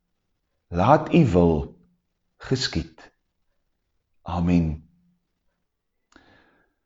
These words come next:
Vriende, dis nie sommer net vanselfsprekend dat ons vanoggend die seën uitspreek en sê, "Mag goedheid en guns jou agtervolg in die lewe" nie. Dis nie noodwendig vanselfsprekend nie.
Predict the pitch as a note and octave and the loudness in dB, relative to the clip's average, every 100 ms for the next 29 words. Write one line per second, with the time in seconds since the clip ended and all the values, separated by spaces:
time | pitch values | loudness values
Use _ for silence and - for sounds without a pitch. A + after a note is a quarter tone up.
0 | _ _ _ _ D3 D#3 E3 C3+ C3 - | _ _ _ _ 0 4 6 6 4 4
1 | C#3+ - A2+ G#2 G2 F#2 - - - _ | 2 4 4 6 4 0 -8 -20 -20 _
2 | _ E3+ C#3+ A2+ G2+ G#2 F#2+ - A2+ G#2+ | _ -20 -8 -4 -2 -2 -4 -4 0 2
3 | G2 F2 E2 D#2+ E2 D#2+ - E2+ F2 - | 4 2 0 0 -2 -4 -8 -6 -4 -2
4 | F#2 - E2+ F#2+ F2 F2 - F#2+ F2 - | -4 -4 -4 -2 0 -2 -2 0 0 0
5 | - - - E2 D2+ E2+ D#2+ - E2+ E2+ | -4 -8 -6 -4 -2 -2 -4 -2 0 2
6 | E2+ F2+ - - B2+ A#2 G#2+ - F#2 F2 | 2 0 -2 -2 0 4 2 2 -2 -4
7 | - G#2 F#2 F2+ - - _ _ - - | 0 0 0 -2 -8 -14 _ _ -20 -20
8 | - G2 F#2 F#2+ - G2+ E2 - G#2 F#2 | -8 -2 0 -2 -2 -4 -6 0 4 4
9 | - F#2+ F#2 D2+ D2 C#2+ C2 B1 - _ | 2 0 0 0 -2 -4 -8 -10 -18 _
10 | _ _ _ _ _ _ _ _ _ _ | _ _ _ _ _ _ _ _ _ _
11 | _ _ _ _ _ _ _ _ _ _ | _ _ _ _ _ _ _ _ _ _
12 | _ _ _ _ B2 G#2 G#2+ B2 B2 G#2 | _ _ _ _ -8 0 4 6 6 4
13 | F2+ F2 E2+ D#2+ - - _ - F2 - | 4 2 2 -2 -8 -14 _ -6 -4 -2
14 | E2 - - D2+ C#2+ C2+ B1+ - - | -4 -6 -6 -6 -6 -10 -12 -18 -20